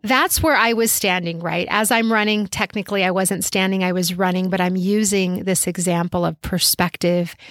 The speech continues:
and how we see, see things depends on where we're standing, the angle at which we see it. But I was in it. I was running.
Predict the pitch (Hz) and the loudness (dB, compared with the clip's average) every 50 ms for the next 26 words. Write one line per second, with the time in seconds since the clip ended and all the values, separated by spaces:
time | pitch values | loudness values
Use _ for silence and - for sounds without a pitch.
0 | - - - - - - _ - - 196 185 170 - 190 180 170 175 175 175 - | -20 -20 -20 -20 -20 -20 _ -4 -2 0 0 2 2 2 2 2 2 2 2 2
1 | - - 175 170 - - - 180 - - - - - 190 180 175 - 170 180 185 | 2 0 0 0 0 0 -2 -4 -4 -4 -4 -2 0 0 0 0 0 0 0 0
2 | 160 - 180 - - 180 180 170 175 175 175 170 170 175 170 175 175 - - - | 0 0 -2 -2 0 0 0 0 0 0 0 0 0 0 0 0 0 0 0 0
3 | - - 175 170 175 175 165 165 170 170 175 - - - 180 180 175 175 165 - | 0 0 0 0 2 2 0 0 0 -2 -2 -4 -2 -2 -2 0 0 -2 -2 -4
4 | - 185 175 - - - - 170 - - - 233 226 190 175 - - - 175 180 | -4 -4 -4 -4 -4 -2 -2 -2 -2 0 0 2 2 2 0 -2 -2 -2 -2 -2
5 | - _ - - - - - - - - _ _ _ _ _ _ _ _ _ - | -4 _ -20 -20 -20 -20 -20 -20 -20 -20 _ _ _ _ _ _ _ _ _ -2
6 | 240 311 320 370 349 - 359 233 214 190 165 - - - - - - - _ _ | 0 0 2 2 2 2 2 2 2 2 0 -2 -4 -8 -10 -10 -10 -14 _ _
7 | - - 190 208 202 214 208 185 196 190 196 190 190 196 196 196 196 202 196 | -6 -2 -2 0 0 0 0 0 0 0 0 0 0 0 0 0 -2 -2 -4